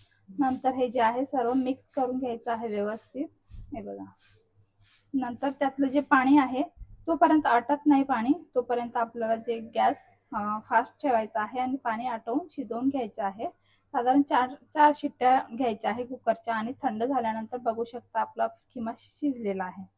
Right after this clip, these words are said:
त्यानंतर कढईमध्ये दोन ते तीन चम्मच तेल टाकलेलं आहे आणि नंतर त्यामध्ये आपण मसाला, अ, टाकणार आहोत वाटलेला. तर त्यामध्ये कांदा, खोबरं,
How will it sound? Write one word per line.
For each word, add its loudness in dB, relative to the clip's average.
त्यानंतर -4
कढईमध्ये 0
दोन 2
ते -2
तीन 0
चम्मच -4
तेल 0
टाकलेलं 0
आहे -2
आणि -4
नंतर -2
त्यामध्ये 2
आपण 2
मसाला, 0
अ, -2
टाकणार -2
आहोत 0
वाटलेला. -2
तर 2
त्यामध्ये -4
कांदा, -2
खोबरं, 2